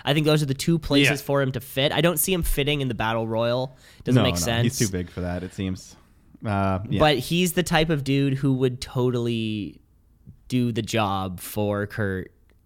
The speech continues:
Speaker 2: Yeah,
Speaker 1: I
Speaker 2: yeah.
Speaker 1: could, I could see him running down the fucking entrance the same exact way
Speaker 2: <laughs>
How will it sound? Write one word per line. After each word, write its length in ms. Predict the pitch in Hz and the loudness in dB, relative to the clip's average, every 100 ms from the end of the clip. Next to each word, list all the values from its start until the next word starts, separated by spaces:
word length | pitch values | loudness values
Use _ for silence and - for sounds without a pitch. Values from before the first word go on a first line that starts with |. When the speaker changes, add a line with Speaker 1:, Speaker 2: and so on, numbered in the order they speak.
| _ - | _ -2
Speaker 2:
Yeah, 140 | 185 - | 0 2
Speaker 1:
I 80 | 147 | 4
Speaker 2:
yeah. 80 | |
Speaker 1:
could, 120 | 170 190 | 4 4
I 140 | 170 | 4
could 140 | 190 202 | 2 0
see 200 | - 190 | 2 4
him 180 | 196 165 | 4 4
running 280 | 143 156 160 | 4 4 2
down 260 | 139 139 | 2 2
the 80 | 139 | 0
fucking 300 | 135 139 139 | 0 0 0
entrance 320 | 131 131 135 | -2 -4 -6
the 100 | - | -6
same 300 | 135 131 127 | -4 -2 0
exact 440 | 131 123 123 120 - | -2 -2 -2 0 2
way 480 | 156 175 185 170 | 6 6 6 6
Speaker 2:
<laughs> 140 | 147 | 4